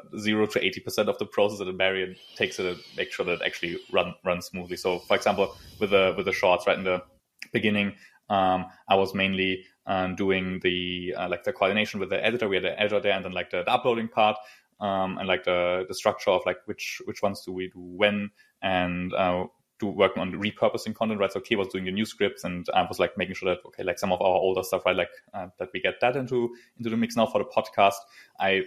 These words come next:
set up the back, like, I registered the podcast, I set up the accounts, I do a lot of design work nowadays. So I created the, the, the image for, for that. I created, like, the, I'm not sure whether you've seen, but we have now a lot of lead magnets for, like, specific topics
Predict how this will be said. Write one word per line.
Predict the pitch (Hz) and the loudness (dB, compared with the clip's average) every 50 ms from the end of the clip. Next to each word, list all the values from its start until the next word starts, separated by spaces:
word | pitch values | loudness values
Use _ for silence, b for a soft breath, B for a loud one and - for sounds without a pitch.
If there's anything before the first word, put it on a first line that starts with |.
| - _ _ | -6 _ _
set | _ - - - 101 95 | _ -14 -2 -2 2 2
up | 101 - - | 2 -2 -2
the | 95 | -4
back, | - 92 92 92 - | 0 0 0 2 2
like, | 95 90 90 | 0 0 0
I | - - 90 87 85 - - | -2 -6 -4 -6 -8 -6 -2
registered | 95 101 104 - 104 - - 92 | 0 0 0 0 -4 -8 -8 -10
the | - | -12
podcast, | 80 _ 107 98 - - - 92 87 - | -6 _ -4 -4 -4 -2 0 0 0 2
I | - 90 87 87 87 - | 2 2 2 0 -2 -6
set | - - - 92 | -12 -6 -2 -2
up | 90 90 | -2 0
the | - 95 | -2 -4
accounts, | - - 107 98 95 95 92 | 0 4 2 2 2 2 -2
I | 92 90 87 - b b b b b b b _ _ _ | -2 -4 -4 -6 b b b b b b b _ _ _
do | - 120 | -6 0
a | 113 | 2
lot | 120 139 | 2 2
of | 170 170 | 2 0
design | - 101 98 95 90 98 104 104 | -2 -4 -2 -2 -2 -2 -2 -4
work | 107 104 - | -4 -4 -2
nowadays. | 110 104 101 101 107 104 104 - | -2 0 0 2 2 0 0 0
So | - 92 | -2 -4
I | 90 | -4
created | - - - 101 95 92 95 - | -4 -4 -2 -2 -2 -2 -2 2
the, | 95 92 95 90 90 90 90 | 4 4 6 6 4 2 0
the, | - 98 92 90 90 90 90 | 0 0 2 2 2 0 0
the | - 92 | 0 0
image | 104 110 104 98 - - | 2 2 0 0 0 -2
for, | - - 101 98 95 95 95 95 95 B B B B B B B | 2 4 4 6 6 6 6 4 2 B B B B B B B
for | _ 101 95 | _ -2 0
that. | 87 101 98 98 98 | 2 4 4 4 4
I | 92 90 | 4 0
created, | 90 - - 98 92 95 | -2 -2 -2 -2 -2 0
like, | 95 90 87 - | -2 -4 -2 -2
the, | 92 90 90 87 92 98 - | -2 0 2 0 0 -2 -4
I'm | 104 101 | -6 -8
not | 98 98 | -8 -6
sure | - - 98 | -4 -2 0
whether | 92 92 | 0 0
you've | 92 90 - | 0 -2 -4
seen, | - 107 95 | -6 -4 -4
but | 98 87 | -4 0
we | 98 92 | 2 0
have | 92 90 | 2 2
now | 92 90 | 2 2
a | 90 | 4
lot | 90 98 98 | 4 4 2
of | 98 95 - - | 2 -2 -4 -6
lead | 98 98 - | -8 -6 -2
magnets | - 107 98 - - 98 - | 0 0 0 0 -2 -12 -8
for, | _ 95 | _ -4
like, | 90 - | -4 -4
specific | - _ - - - - 98 _ | -6 _ -16 -18 -14 -14 -14 _
topics | - 135 127 123 120 120 - - | -2 -2 0 0 -6 -6 -8 -14